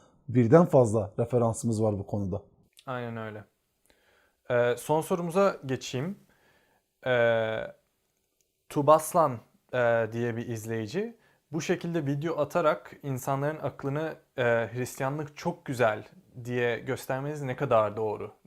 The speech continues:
Speaker 2: demiş. Bunu bir, e, Değiştiren Tanrı serimizde bir tanıklık
Speaker 1: Hı hı.
Speaker 2: videosuna, e, yorumda bulunmuş. Sonrasında da, e, pek de hoş olmayan sözler, e,
Speaker 1: Evet.
Speaker 2: söylemiş. Ya aslında ben, ya her şeyden önce hani bu videoya spesifik olarak şunu söylemek
Speaker 1: Hı hı.
Speaker 2: isterim.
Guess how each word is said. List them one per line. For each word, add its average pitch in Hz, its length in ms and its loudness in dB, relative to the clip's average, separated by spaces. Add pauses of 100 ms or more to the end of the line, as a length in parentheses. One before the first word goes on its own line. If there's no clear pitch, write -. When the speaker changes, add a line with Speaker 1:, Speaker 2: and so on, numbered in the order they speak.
Speaker 2:
demiş. 123 520 -10
Bunu 135 200 -2
bir, 151 240 0 (460)
e, 113 360 0
Değiştiren 143 480 -2
Tanrı 139 280 -2
serimizde 120 580 -2
bir 110 120 -8
tanıklık 131 500 -4
Speaker 1:
Hı 123 40 -6
hı. 123 40 -2
Speaker 2:
videosuna, 113 680 -2
e, 110 460 -4
yorumda 107 380 -2
bulunmuş. 113 540 -12 (540)
Sonrasında 160 680 0
da, 190 300 8
e, 135 80 4 (1400)
pek 165 200 2
de 175 40 6
hoş 165 180 6
olmayan 160 300 4
sözler, 139 640 2
e, 127 60 2
Speaker 1:
Evet. 113 300 4
Speaker 2:
söylemiş. 120 640 -6 (420)
Ya 123 100 2
aslında 156 340 0
ben, 165 160 0 (880)
ya 113 100 -2
her 147 200 6
şeyden 135 300 0
önce 127 260 -4
hani 120 220 -2
bu 123 120 -2
videoya 135 340 2
spesifik 139 540 -6
olarak 135 260 2
şunu 139 220 -4
söylemek 135 380 0
Speaker 1:
Hı 107 60 -4
hı. 107 40 -2
Speaker 2:
isterim. 117 400 -4